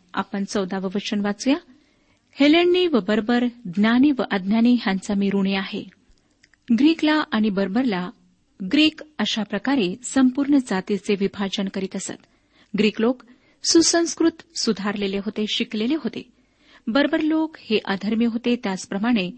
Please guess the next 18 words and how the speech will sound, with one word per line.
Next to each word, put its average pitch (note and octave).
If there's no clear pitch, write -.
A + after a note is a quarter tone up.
ते B3+
मूर्तीपूजक A#3
होते. -
खरे A3+
पाहता A3+
हे D4+
चुकीचे F4
विभाजन F#3+
होते, -
परंतु E4
ह्यामध्ये D#4
सर्वांना G#3+
वेढण्यात G3
आले F#3
आणि A3
रोममधील G#3+
लोक F#3+
हे G#3+